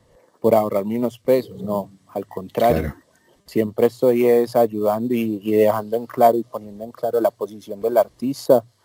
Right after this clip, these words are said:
Speaker 1: y que también nos podemos ayudar, pero que, que no van a lucir mal y que van a cumplir su propósito, ¿cierto?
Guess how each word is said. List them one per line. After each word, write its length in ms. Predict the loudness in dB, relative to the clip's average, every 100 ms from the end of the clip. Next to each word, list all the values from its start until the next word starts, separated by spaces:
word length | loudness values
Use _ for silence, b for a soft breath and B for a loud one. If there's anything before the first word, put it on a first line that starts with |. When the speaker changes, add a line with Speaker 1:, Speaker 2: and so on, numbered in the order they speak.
| _ _
Speaker 1:
y 200 | -8 -8
que 340 | -4 0 0 -2
también 380 | -2 -4 -2 -2
nos 180 | -4 0
podemos 400 | 0 2 0 0
ayudar, 540 | 0 0 0 0 -2
pero 220 | -6 -8
que, 460 | -10 -8 -6 -6 -10 _ _ _ _
que 140 | -4
no 120 | 0 2
van 160 | 2
a 60 | 2
lucir 360 | 0 -4 -8
mal 280 | -2 2 2
y 60 | 0
que 160 | -2
van 140 | -2 -2
a 60 |
cumplir 380 | -4 -6 -8 -10
su 160 | -6 -6
propósito, 720 | -4 -4 2 2 2 -12 -6
¿cierto? 420 | 0 0 0 -20